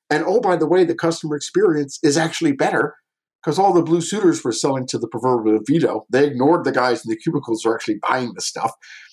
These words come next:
And so you had a transaction of thirty-five dollars, a better customer experience, better cross-sell. And then we started offloading transactions to the web at, Lord knows, you know,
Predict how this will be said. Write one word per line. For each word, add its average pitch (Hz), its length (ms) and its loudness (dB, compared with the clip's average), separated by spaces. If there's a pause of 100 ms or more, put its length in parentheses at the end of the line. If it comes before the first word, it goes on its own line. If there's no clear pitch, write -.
(260)
And 147 100 -2
so 190 120 4
you 185 120 4
had 165 140 2
a 139 60 -4
transaction 151 580 0
of 113 160 -8
thirty-five 160 420 2
dollars, 131 480 0 (140)
a 110 100 -4
better 131 240 2
customer 110 440 -6
experience, 90 680 -8
better 135 220 0
cross-sell. 160 640 -2 (400)
And 143 120 2
then 190 360 2 (100)
we 139 220 0
started 147 300 2
offloading 139 500 0
transactions 127 680 -2
to 113 60 -12
the 107 80 -4
web 131 260 0
at, 101 120 -4 (440)
Lord 113 280 0
knows, 113 260 0
you 87 60 -10
know, - 100 -18